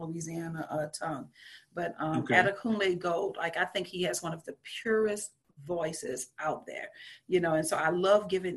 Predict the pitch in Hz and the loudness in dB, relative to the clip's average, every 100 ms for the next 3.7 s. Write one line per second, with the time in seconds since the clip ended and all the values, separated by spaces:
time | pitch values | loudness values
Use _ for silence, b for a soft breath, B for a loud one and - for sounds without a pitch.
0 | 139 180 - 175 165 160 226 220 175 160 | -2 -2 -2 -4 -4 -2 2 2 0 -4
1 | 156 156 - - 151 156 147 - 190 196 | -4 -6 -8 -4 -2 -2 -6 -2 0 0
2 | 180 180 170 175 175 175 165 160 160 180 | 0 -2 -2 -2 -2 -4 -4 -6 -4 -2
3 | 180 175 175 170 170 170 170 | -2 -2 -2 0 -2 -2 -4